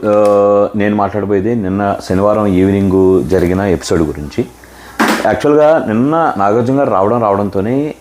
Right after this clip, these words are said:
ఆ, సంజన గారికి అలాగే, ఆ, ఫ్లోరా గారికి జరిగిన ఫ్రీ బర్డ్ కామెంట్ మీద డిస్కషన్ లేపారు. ఎవరిది తప్పు, ఎవరిది రాంగ్, ఎవరిది కరెక్ట్ అనే విషయంలో. అయితే అక్కడ జరిగిన, ఆ, డిస్కషన్ ప్రకారం నాకు అనిపించింది ఏంటంటే,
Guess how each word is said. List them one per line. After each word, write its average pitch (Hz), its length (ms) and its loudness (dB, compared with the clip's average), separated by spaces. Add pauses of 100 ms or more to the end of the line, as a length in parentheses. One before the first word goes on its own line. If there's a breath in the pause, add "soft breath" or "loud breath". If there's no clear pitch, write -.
ఆ, 90 460 2
సంజన 95 280 -2
గారికి 104 640 0 (240)
అలాగే, 107 680 2
ఆ, 90 300 2
ఫ్లోరా 101 240 2
గారికి 101 260 0
జరిగిన 98 460 -2 (680 loud breath)
ఫ్రీ 127 200 2
బర్డ్ 135 420 2 (100)
కామెంట్ 110 420 0
మీద 98 260 -4 (340)
డిస్కషన్ 92 440 -2
లేపారు. 80 340 0
ఎవరిది 123 480 2
తప్పు, 104 240 -2
ఎవరిది 113 580 2
రాంగ్, 98 280 0
ఎవరిది 98 320 0
కరెక్ట్ 90 320 -6
అనే 78 140 -12
విషయంలో. 73 320 -14 (600 loud breath)
అయితే 156 340 2
అక్కడ 139 320 0
జరిగిన, 110 320 0 (640)
ఆ, 95 120 2 (140)
డిస్కషన్ 123 420 -2
ప్రకారం 117 380 -2
నాకు 110 200 0
అనిపించింది 113 400 0
ఏంటంటే, 80 420 -6